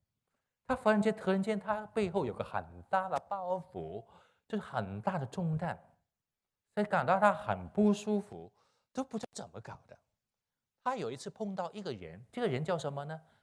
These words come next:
叫做传道人。传道人跟说：“你知道吗？你这个城，你所住的城是个罪恶城，快要被毁灭的。你怎么样？趁着有时间呢，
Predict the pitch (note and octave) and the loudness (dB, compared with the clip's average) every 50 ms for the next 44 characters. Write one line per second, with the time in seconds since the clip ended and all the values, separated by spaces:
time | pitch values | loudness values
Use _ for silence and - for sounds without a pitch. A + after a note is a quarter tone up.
0 | _ _ _ - C3+ A#2 G#2+ F#2 F2+ _ - - - - F2 D2+ D2+ D#2+ F#2 A#2+ | _ _ _ -14 -12 -12 -12 -12 -14 _ -20 -20 -16 -14 -14 -14 -14 -16 -20 -20
1 | C3+ - F3+ E3+ D3 G2 D#2+ D2+ D2 C#2+ C#2 _ - - _ _ _ _ _ - | -16 -12 -10 -10 -10 -10 -12 -16 -20 -20 -20 _ -20 -20 _ _ _ _ _ -20
2 | _ _ _ _ _ _ _ _ _ _ _ _ _ _ _ _ _ _ _ _ | _ _ _ _ _ _ _ _ _ _ _ _ _ _ _ _ _ _ _ _
3 | _ _ _ - - - E3 G#3+ B3 C4+ C4 A#3 G3+ G3+ G3+ G#3+ G#3+ G3+ G3+ G3+ | _ _ _ -12 -6 -4 -2 2 2 2 2 2 -2 -6 -6 -6 -6 -6 -2 0
4 | G3+ G3 - A3+ - - G#3 A#3+ A#3 G#3+ G3+ F#3+ - - - - - - C3+ - | 0 0 0 -2 -2 2 2 2 4 4 2 -2 -2 -8 -18 -8 -2 0 0 2
5 | A#3+ A#3+ G#3 E3+ - - - - A2+ A#2 D#3 F#3+ E3+ A2+ - F2+ E2 - - - | 4 4 4 4 2 -4 -2 0 0 2 2 0 -2 -2 -4 -6 -8 -8 -10 -12
6 | G3 E3 A#2+ G#2+ - - D#2+ F#2+ A2+ - - A2 - - _ - - G3 C#3 - | -10 -10 -10 -10 -12 -14 -14 -16 -16 -16 -12 -12 -14 -14 _ -6 -4 -4 -2 -2
7 | - G#2+ F#2 - - - - _ _ _ _ _ _ _ _ _ _ _ _ _ | -2 -4 -4 -4 -8 -16 -16 _ _ _ _ _ _ _ _ _ _ _ _ _
8 | - - F3 D#3 A#2+ - G2+ D#2+ - E2 D2 D2 F2 E2 D2 - - _ _ _ | -2 2 2 2 2 2 -2 -6 -8 -12 -16 -14 -14 -16 -16 -16 -20 _ _ _
9 | _ _ _ _ _ _ _ _ _ _ _ _ - B2+ D3 D#3+ G3 E3+ F3 F#3 | _ _ _ _ _ _ _ _ _ _ _ _ 4 4 6 6 4 2 2 0
10 | D#3 - - - - - _ - - B3 A#3+ A3+ E3+ A#2+ A2+ - D#3 D3+ G3 G3 | -2 -4 -8 -16 -20 -20 _ -4 0 0 4 4 4 4 2 0 -2 -2 -2 0
11 | F#3+ G3 | 0 0